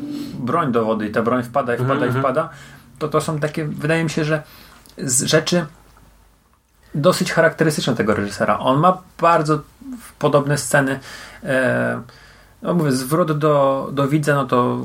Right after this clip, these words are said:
Speaker 1: chłopaki z Ferajny, tak? Chłopcy z Ferajny. Kurwa, nie wiem, jak ten film ma tytuł.
Speaker 2: Goodfellas.
Speaker 1: Goodfellas, no.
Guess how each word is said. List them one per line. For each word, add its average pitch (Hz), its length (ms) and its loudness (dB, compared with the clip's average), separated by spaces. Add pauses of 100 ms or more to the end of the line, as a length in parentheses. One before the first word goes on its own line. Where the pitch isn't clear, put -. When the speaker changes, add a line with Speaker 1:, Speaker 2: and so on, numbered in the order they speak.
(100)
Speaker 1:
chłopaki 139 320 -2
z - 80 -10
Ferajny, 123 400 0
tak? 123 280 -2
Chłopcy 127 580 -10
z - 60 -10
Ferajny. 110 500 -2
Kurwa, - 280 -14
nie 120 120 -4
wiem, 113 120 0
jak 98 100 -2
ten 104 160 -2
film 113 280 -2
ma 113 200 2
tytuł. - 500 -2 (440)
Speaker 2:
Goodfellas. 95 600 0 (160)
Speaker 1:
Goodfellas, 123 720 0
no. 120 340 -6